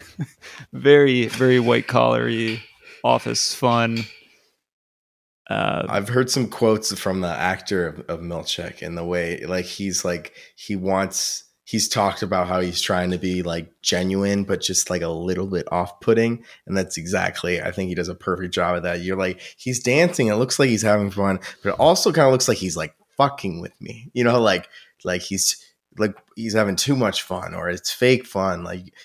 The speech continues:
Speaker 2: there's this, th-, that distrust. He does such a good job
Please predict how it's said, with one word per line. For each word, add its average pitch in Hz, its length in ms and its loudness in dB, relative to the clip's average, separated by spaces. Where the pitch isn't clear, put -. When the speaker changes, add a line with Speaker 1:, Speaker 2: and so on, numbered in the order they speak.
Speaker 2:
there's 101 220 -2
this, 110 240 0
th-, 113 200 -2
that 113 280 0
distrust. 117 920 2
He 123 100 -2
does 120 240 4
such 107 440 4
a 101 60 -2
good 90 220 0
job 92 320 4